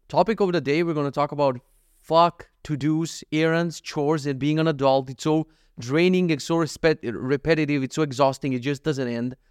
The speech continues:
That's topic number one. Second topic is about being fat, not being able to lose weight, and not being happy with how you look,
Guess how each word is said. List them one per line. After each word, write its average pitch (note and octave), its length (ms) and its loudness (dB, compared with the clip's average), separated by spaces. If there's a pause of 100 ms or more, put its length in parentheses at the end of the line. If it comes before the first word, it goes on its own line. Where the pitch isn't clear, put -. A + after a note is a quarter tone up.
(100)
That's B2 180 -6
topic D3+ 220 4
number D#3 240 2
one. C3 300 -2 (380)
Second G3+ 380 0
topic E3 320 2
is D#3 120 -4
about D#3 260 2
being F3 240 2
fat, D3+ 420 2 (220)
not D#3 220 2
being F3+ 160 2
able F3 180 2
to E3+ 140 -2
lose D#3+ 240 -2
weight, D3+ 260 0
and C#3 140 -2
not D#3 160 2
being D#3+ 160 0
happy D#3+ 320 0
with D3 160 -4
how D#3 100 4
you D#3 100 0
look, C#3+ 300 0